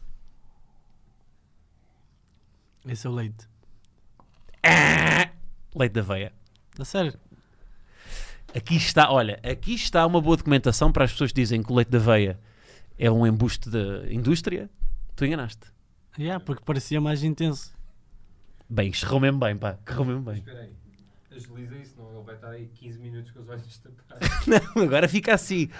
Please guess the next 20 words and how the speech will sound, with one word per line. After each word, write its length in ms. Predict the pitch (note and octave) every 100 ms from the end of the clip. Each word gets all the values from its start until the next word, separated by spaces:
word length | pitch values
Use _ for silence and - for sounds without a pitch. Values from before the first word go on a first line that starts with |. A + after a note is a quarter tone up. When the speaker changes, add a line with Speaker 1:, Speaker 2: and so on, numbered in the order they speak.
| - -
Speaker 2:
Tu 60 |
nem 80 | F3+
sabes 180 | D#3+ D3+
o 40 |
que 40 | E3
é 20 |
que 20 |
está 120 | -
a 20 | D#3+
passar 320 | F#3+ G3 D3+
agora. 260 | D3+ B2 -
Speaker 1:
Não. 260 | D#3 F3 F3 F3+
Speaker 2:
Está 140 | - C#3
a 20 |
Leonor 260 | B2 C#3 C#3+
Borges 220 | D#3 C#3+
aqui 120 | D3
atrás 280 | D#3+ E3+ D3
já. 160 | C3+ C3+ - - -
<laughs> 1400 | - - G3 F3+ - - - - C3+ B2 B2+ G4+ -